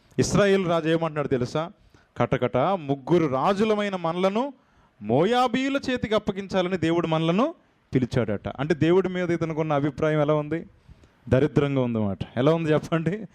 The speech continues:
పరమ చండాలంగా ఉంది. దేవుని మీద అతనికి ఏం లేదు తెలుసా? విశ్వాసము లేదు. పేరుకే ఇస్రాయేల్ రాజు, కానీ ఏమంటున్నాడంటే, "దేవుడే మనకి ఇలాంటి పరిస్థితి తీసుకొచ్చి పెట్టాడు." నీళ్లు లేకుండా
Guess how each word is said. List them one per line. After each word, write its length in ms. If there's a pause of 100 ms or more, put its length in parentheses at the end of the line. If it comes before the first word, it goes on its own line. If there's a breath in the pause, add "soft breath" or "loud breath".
(200 soft breath)
పరమ 220
చండాలంగా 600
ఉంది. 100 (480 soft breath)
దేవుని 300
మీద 180
అతనికి 340
ఏం 160
లేదు 200
తెలుసా? 320
విశ్వాసము 800 (300 soft breath)
లేదు. 300
పేరుకే 480
ఇస్రాయేల్ 560
రాజు, 440 (500 soft breath)
కానీ 160
ఏమంటున్నాడంటే, 600
"దేవుడే 600
మనకి 300
ఇలాంటి 220
పరిస్థితి 600 (360 soft breath)
తీసుకొచ్చి 440
పెట్టాడు." 420
నీళ్లు 320
లేకుండా 340